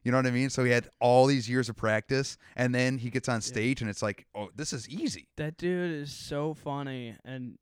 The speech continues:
Speaker 2: he was, uh, he was on Motor City Comedy Festival. He opened for Miss Pat.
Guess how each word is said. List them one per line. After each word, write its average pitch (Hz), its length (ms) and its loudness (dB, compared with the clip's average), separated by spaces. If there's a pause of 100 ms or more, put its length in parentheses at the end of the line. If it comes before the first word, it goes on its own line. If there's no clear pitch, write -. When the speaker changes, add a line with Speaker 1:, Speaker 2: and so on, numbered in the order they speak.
(140)
Speaker 2:
he 156 180 -6
was, 165 240 -4
uh, 147 640 -2
he - 120 -8
was 170 100 -2
on 160 260 -2
Motor 160 220 -4
City 151 240 -10
Comedy 160 340 -6
Festival. 123 460 -12
He 123 120 -8
opened 135 280 -6
for 135 100 -10
Miss 131 220 -8
Pat. 135 440 -6